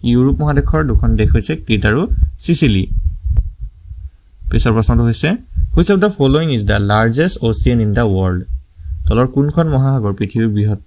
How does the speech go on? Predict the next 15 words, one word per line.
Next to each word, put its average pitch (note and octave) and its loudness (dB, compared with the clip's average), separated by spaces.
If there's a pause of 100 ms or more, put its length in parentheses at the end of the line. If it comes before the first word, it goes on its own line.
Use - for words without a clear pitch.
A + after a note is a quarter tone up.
(140)
পৃথিৱীৰ B2+ 2
ভিতৰত B2+ 0
বৃহত্তম G#2 0
মহাসাগৰ? F#2 0 (640)
মনত A2 2
ৰাখিব, C3 0
পৃথিৱীৰ A2 0
আটাইতকৈ - 0
যিখন G#2 2
ডাঙৰ, A2+ 0
সেই A2+ 0
মহা-, A2 -2
ডাঙৰ G#2+ 0
মহাসাগৰখন A2 0
হৈছে C3 4